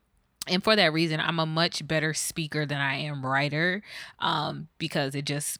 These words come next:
flows out. So I say all that to say, I was trying to, like, come up with answers to, like, typical interview questions that I could remember. And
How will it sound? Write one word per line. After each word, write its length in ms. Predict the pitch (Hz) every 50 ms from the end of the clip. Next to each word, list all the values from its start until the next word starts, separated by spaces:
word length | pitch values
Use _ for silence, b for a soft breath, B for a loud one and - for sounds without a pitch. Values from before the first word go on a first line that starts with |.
| _
flows 260 | - 147 139 143 151
out. 360 | 220 247 233 170 - - - -
So 320 | - - 151 131 110 165
I 100 | - -
say 180 | 196 - - 302
all 80 | 311 269
that 120 | 233 214
to 100 | - 185
say, 420 | 185 - - 170 160 160 156 156 -
I 240 | - - 156 160 160
was 280 | 156 165 160 160 -
trying 340 | - - 254 247 269 285 294
to, 140 | - - 233
like, 300 | 196 165 151 151 - - B B B B B B
come 200 | - - 233 233
up 140 | 240 202 -
with 140 | 180 170 - -
answers 720 | - 165 175 180 190 - - 196 180 175 170 160 - -
to, 140 | - 196 180
like, 300 | 165 160 147 147 151 -
typical 560 | - - 180 - 196 175 - 190 175 160 -
interview 420 | - 160 165 180 175 175 180 180
questions 440 | - - 202 180 180 - 190 185 170
that 100 | 165 151
I 100 | 151 151
could 200 | - - 165 151
remember. 640 | 151 147 143 143 143 151 160 165 170 170 170 170 175 B B B B B B B - -
And 560 | 175 175 180 175 175 170 170 170 170 165 -